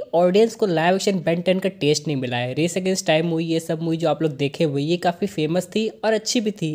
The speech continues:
एक समय के लिए जब हम लोग छोटे बच्चे थे। इन सब के अलावा अभी जो नए बच्चे आ रहे हैं जिनमें Ben टेन का क्रेज़ बढ़ रहा है, उनको लाइव एक्शन मूवी मांगता है। क्योंकि दोस्तों यहाँ पे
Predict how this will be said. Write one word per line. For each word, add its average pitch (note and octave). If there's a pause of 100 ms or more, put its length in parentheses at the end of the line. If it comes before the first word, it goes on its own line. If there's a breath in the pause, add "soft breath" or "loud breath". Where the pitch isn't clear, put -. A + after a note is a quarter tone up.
(100)
एक E3
समय D#3+
के C#3+
लिए C3
जब D3
हम D3+
लोग D3+
छोटे C#3+
बच्चे C#3
थे। C3
इन -
सब E3
के F3
अलावा F3+
अभी F3+
जो E3+
नए D#3+
बच्चे E3+
आ E3+
रहे F3
हैं F3
जिनमें F3
Ben D#3
टेन E3
का D#3+
क्रेज़ D3+
बढ़ F#3
रहा D3+
है, E3+
उनको A3
लाइव E3+
एक्शन F3
मूवी E3+
मांगता B2+
है। C#3+
क्योंकि A#3
दोस्तों B3
यहाँ G#3
पे -